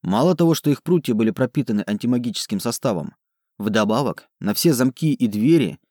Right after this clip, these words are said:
были наложены специальные заклинания, вскрыть которые было проблематично для самого опытного мага. Что уж говорить о пленниках.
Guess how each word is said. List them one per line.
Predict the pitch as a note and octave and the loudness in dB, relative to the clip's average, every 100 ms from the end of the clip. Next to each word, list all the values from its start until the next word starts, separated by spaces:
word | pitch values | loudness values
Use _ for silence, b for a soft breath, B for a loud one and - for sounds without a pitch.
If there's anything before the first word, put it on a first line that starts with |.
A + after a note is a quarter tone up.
| _ - | _ -8
были | F#2 C#3 C3 | 0 2 4
наложены | A#2 C3+ D#3+ C3 | 2 2 2 0
специальные | A2 G#2+ - C3+ C3 A2+ | -2 -6 -2 0 2 2
заклинания, | G2 A#2+ D3 D3+ G2+ D2 - _ _ _ | 0 -2 -2 0 -2 -4 -10 _ _ _
вскрыть | - - B2 - | -10 -2 0 0
которые | A2 - D3+ G#2 | -2 0 0 2
было | G2+ | 0
проблематично | G2 G2+ F#2+ A2+ A2 E3 - E2 | 0 -2 0 -2 -2 -6 -4 -6
для | F2+ | -4
самого | F2+ C#3 C#3 A#2 | -4 -2 -2 -2
опытного | - A#2+ A2 B2 B2+ | -4 -4 -2 0 0
мага. | C3 F#2+ D#2 - _ _ _ | 0 -2 -4 -12 _ _ _
Что | - E3 | -6 -2
уж | G#2 E2+ | -2 -2
говорить | G2 G2 A2 | -2 -2 -4
о | |
пленниках. | C3+ A#2+ F2+ D#2+ B1+ - | -2 0 0 -4 -12 -14